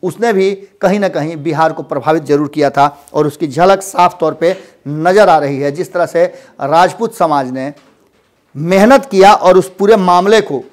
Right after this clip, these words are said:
उजागर किया, उसे लेकर के भी अब चर्चाएं तेज हो गई हैं।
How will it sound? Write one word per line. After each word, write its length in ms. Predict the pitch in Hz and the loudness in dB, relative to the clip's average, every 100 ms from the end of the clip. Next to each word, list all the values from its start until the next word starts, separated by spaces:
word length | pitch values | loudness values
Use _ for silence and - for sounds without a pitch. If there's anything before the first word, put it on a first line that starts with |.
| - | -12
उजागर 360 | 156 170 175 190 | 0 2 2 0
किया, 260 | 165 175 | 4 4
उसे 220 | 170 196 | 4 2
लेकर 300 | 185 170 170 | 2 2 0
के 120 | 156 156 | -2 -2
भी 260 | 175 185 - _ - | -2 -2 -8 _ -2
अब 160 | 170 - | -2 2
चर्चाएं 420 | 165 160 170 165 | -2 0 -2 -2
तेज 280 | 175 180 147 | 2 2 2
हो 100 | 147 | -4
गई 180 | 147 | -4
हैं। 200 | 143 151 | -2 -4